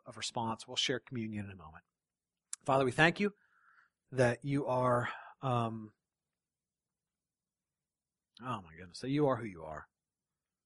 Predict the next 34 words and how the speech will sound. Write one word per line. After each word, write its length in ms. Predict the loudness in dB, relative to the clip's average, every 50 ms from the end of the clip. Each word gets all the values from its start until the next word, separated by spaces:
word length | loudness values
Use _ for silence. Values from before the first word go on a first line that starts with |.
| _ _ _ _ _ _ _ _ _
That 80 | -4 2
you're 180 | 4 4 4
a 80 | 4 2
God 280 | 2 4 6 6 6
of 80 | 4 0
redemption 340 | -2 -2 -2 -2 -2 -6 -6
and 80 | -4
restoration, 600 | -4 -4 -4 -4 -8 -8 -10 -8 -8 -8 -8 -10 -12
that 140 | -16 -14 -8
you 180 | -4 -2 -2 -2
didn't 320 | 0 -2 -2 -2 -4 -10 _ -20 -20 -18 _
shake 340 | -4 2 4 4 4 4 0
your 100 | -6 -4
head 340 | -4 -4 -4 -4 -4 -6 -8 -8
at 180 | -8 -8 -8 -10 _
us 360 | -8 -6 -6 -6 -6 -8 -10 -10
when 140 | -8 -4 0
we 100 | 0 2
rebelled 400 | 2 0 0 -2 -2 -2 -2 -4
against 400 | -4 -4 -4 -4 -2 -4 -4 -2
you, 200 | -2 -2 -2 -2
that 120 | -4 -6
you 160 | -6 -4 0
didn't 240 | 0 0 -2 -2 -8 -12 _ -8 -2
give 160 | 0 0 2
us 160 | 2 0 2
up 220 | 0 0 0 -2 -6
as 80 | -8
a 60 | -8 -6
lost 420 | -6 -4 -4 -4 -4 -6 -8 -8
cause, 460 | -4 -2 0 0 0 0 -2 -2 -6
that 100 | -10 -8
you 160 | -6 -6 -2
didn't 220 | -2 -2 -4 -4